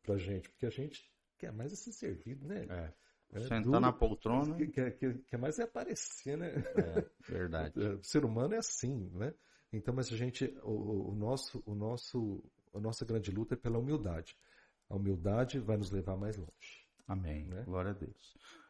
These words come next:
Speaker 2: Com relação ao juízo futuro, né, a segunda menção que a teologia faz do julgamento futuro é o julgamento do diabo e seus anjos.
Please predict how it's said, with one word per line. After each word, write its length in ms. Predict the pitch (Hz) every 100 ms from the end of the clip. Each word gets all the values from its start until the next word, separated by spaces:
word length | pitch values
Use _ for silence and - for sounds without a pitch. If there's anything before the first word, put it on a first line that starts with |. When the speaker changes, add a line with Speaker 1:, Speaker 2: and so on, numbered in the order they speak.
| _ _
Speaker 2:
Com 100 | 170
relação 400 | 156 156 139 151
ao 60 | 143
juízo 340 | 113 123 117
futuro, 460 | - 160 - 165 196
né, 140 | 120
a 60 | 131 -
segunda 640 | 127 110 143 120 104 90 - - _
menção 520 | 104 120 117 - 131
que 80 | 127
a 60 | 113
teologia 460 | 120 113 110 110
faz 360 | 123 - 131 135
do 80 | 113
julgamento 500 | 117 110 110 110 -
futuro 360 | 151 151 151 170
é 20 |
o 60 | 139
julgamento 500 | 160 165 147 151 156
do 60 |
diabo 640 | 160 139 120 117 135 160 214 -
e 100 | 131
seus 380 | - 127 139 110
anjos. 360 | 90 78 -